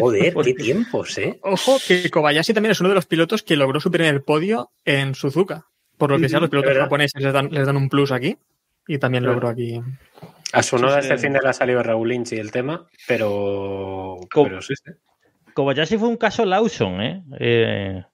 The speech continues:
Speaker 2: fue un caso
Speaker 1: ¿Verdad?
Speaker 2: de un piloto que nadie esperaba nada de él, nadie conf-, o sea, nadie creía que fuese a llegar a la Fórmula uno.
Speaker 1: Mm.
Speaker 2: Llegó medio de rebote porque se lesionó a alguien y de repente la gente dijo, "Coño, pues si el chaval es bueno, lo está haciendo bien".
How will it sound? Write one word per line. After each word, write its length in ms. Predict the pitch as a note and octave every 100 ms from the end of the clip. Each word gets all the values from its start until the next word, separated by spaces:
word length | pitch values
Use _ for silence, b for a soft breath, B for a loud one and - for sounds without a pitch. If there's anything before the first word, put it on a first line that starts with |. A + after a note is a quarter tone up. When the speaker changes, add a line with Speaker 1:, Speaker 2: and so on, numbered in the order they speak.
| _ _
Speaker 2:
fue 160 | -
un 80 | C#3+
caso 140 | E3 E3
Speaker 1:
¿Verdad? 80 | G3
Speaker 2:
de 40 |
un 80 | F#3
piloto 400 | F3+ F3 F3+ G3+
que 300 | F3 C#3 C3
nadie 260 | B2 D3+ E3+
esperaba 420 | - F3 D#3 C#3+
nada 280 | C#3 C#3+ C#3
de 160 | C3+ F3
él, 100 | G#3
nadie 680 | D#3 D3 D3+ C#3 C#3 C#3 B2+
conf-, 220 | C#3+ B2
o 320 | - _ _
sea, 120 | - C#3
nadie 200 | D3+ D#3+
creía 200 | D#3+ E3
que 80 | C#3+
fuese 240 | D#3 -
a 20 |
llegar 220 | C3+ C3
a 60 | C3+
la 60 | B2
Fórmula 360 | C#3 C3 C3
uno. 300 | C#3 E3 A#3
Speaker 1:
Mm. 400 | - - - -
Speaker 2:
Llegó 240 | C3 D3 D#3+
medio 220 | F#3+ F#3
de 80 | F3+
rebote 380 | E3+ D#3 G3 F#3+
porque 180 | E3 C#3+
se 100 | C#3+
lesionó 340 | C3 C#3 C3
a 60 | C#3+
alguien 260 | F3 G#3+ B3
y 60 |
de 100 | E3+
repente 320 | C3+ C3 C#3
la 100 | F3
gente 200 | E3 D3+
dijo, 160 | B2 B2
"Coño, 240 | G#2+ D3
pues 140 | G3+ D3
si 100 | G#2+
el 140 | G2+
chaval 280 | - G2+ G2+
es 80 | C3+
bueno, 240 | B2 F#3+
lo 60 | A#3+
está 140 | - A#2+
haciendo 260 | B2+ D#3+ E3
bien". 240 | C#3+ B3+